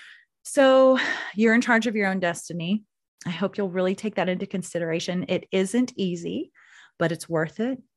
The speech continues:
in the long run. And I am proof of that. So after finishing my degree,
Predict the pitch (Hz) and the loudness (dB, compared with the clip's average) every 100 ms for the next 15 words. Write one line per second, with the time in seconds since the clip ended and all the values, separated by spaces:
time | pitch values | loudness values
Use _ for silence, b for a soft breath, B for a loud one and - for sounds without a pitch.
0 | - 180 160 151 160 160 196 220 220 170 | -10 -6 -4 -4 -6 -4 -2 -2 -4 -4
1 | - 175 220 233 262 254 208 170 90 - | 0 2 2 2 0 -6 -4 -2 -4 -8
2 | B B B B B B B - 247 233 | B B B B B B B 0 4 4
3 | 240 294 349 330 226 226 190 180 160 156 | 2 0 -4 -4 -2 -2 -2 -2 -2 -4
4 | 151 156 151 151 | -2 0 0 0